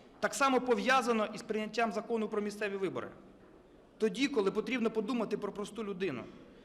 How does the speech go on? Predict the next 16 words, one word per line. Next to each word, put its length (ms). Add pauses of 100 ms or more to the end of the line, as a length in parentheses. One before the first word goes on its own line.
(640)
яка 240
вже 160
в 60
двадцяте, 560
в 40
тридцяте 500
протягом 440
цих 200
двадцяти 400
років 300
затягує 500
пояси, 440 (920)
яка 240
терпить 400
цю 100
владу, 400